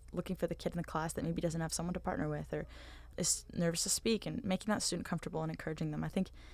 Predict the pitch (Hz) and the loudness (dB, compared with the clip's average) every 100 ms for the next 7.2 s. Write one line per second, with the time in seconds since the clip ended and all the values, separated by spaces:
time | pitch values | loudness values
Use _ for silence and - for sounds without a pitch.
0 | - - - - - - - 202 277 - | -14 -14 -14 -14 -14 -8 2 8 8 8
1 | 226 - 240 247 254 339 - 226 214 208 | 4 6 8 8 8 8 6 4 4 4
2 | 202 190 180 175 175 160 - 160 156 - | 6 6 4 2 4 2 4 2 2 6
3 | 170 - - - - 175 - 226 - 208 | 6 6 2 0 2 4 6 4 6 6
4 | - - - - - 190 247 190 - 165 | 6 0 -14 -4 4 8 10 8 6 6
5 | 170 160 165 165 151 156 170 156 - 190 | 4 0 2 2 2 2 2 2 4 4
6 | - - - 262 359 254 151 175 - 160 | 2 -2 2 4 4 4 6 4 4 2
7 | 156 | 2